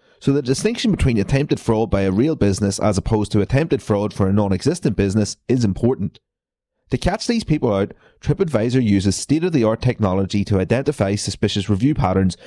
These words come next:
and says, "Our community too can report suspicious activity to us." They then quote a two thousand blah, blah, blah, blah. All right, I feel like TripAdvisor fucking sponsored this article now. Lonely at the top. So there you have it. It's done. Only it doesn't stop.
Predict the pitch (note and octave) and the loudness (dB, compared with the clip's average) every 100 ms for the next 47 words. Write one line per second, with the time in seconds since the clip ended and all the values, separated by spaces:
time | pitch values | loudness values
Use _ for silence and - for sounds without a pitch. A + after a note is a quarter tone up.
0 | - - G2+ - C3+ B2+ - - D#3+ G#3 | -12 -2 -2 0 0 -2 -8 -4 -2 0
1 | F3+ D#3+ D#3 D3 - D#3+ D#3+ B2+ A2 G#2 | 2 2 4 2 0 0 0 2 2 2
2 | G#2+ G2+ G2+ - G2 G2 G2 - C3+ C3 | 0 -2 -4 -4 -2 -2 -2 0 0 2
3 | G#2 F#2 F2 - - _ _ _ _ - | 2 2 2 -2 -16 _ _ _ _ -2
4 | G#2+ C3 G#3 G#3 C#3 - D3+ D3+ B2 A2 | 0 2 0 0 0 0 0 0 0 0
5 | D#3 D#3 A#2+ A2+ G2+ G2 G2+ A#2 G#2 G#2 | 0 0 0 2 2 2 2 2 2 0
6 | C#3 C#3+ A#2+ G#2 G2+ G2 G2 G#2 - - | -2 0 -2 0 0 0 0 -2 -6 -4
7 | F#2+ G#2 B2 A2 A2 G2+ G#2 G2 F#2 D2+ | -2 0 0 0 0 0 0 0 0 -2
8 | _ _ _ _ _ _ _ - A#2+ F3+ | _ _ _ _ _ _ _ -2 0 2
9 | E3+ D3+ A#2+ A#2 G2+ F#2 _ _ _ _ | 2 2 0 0 0 -2 _ _ _ _
10 | _ - G#2 C3 E3 A2+ G#2 G#2 - - | _ -2 0 2 0 0 0 0 -4 -6
11 | - - G#2 F2+ E2+ - _ G2+ G2+ G2 | -6 -4 -2 -2 -4 -8 _ 0 2 2
12 | G2 G2+ G2+ B2 A#2 - F#2 F2 | 0 -2 0 -2 -2 -2 -2 -2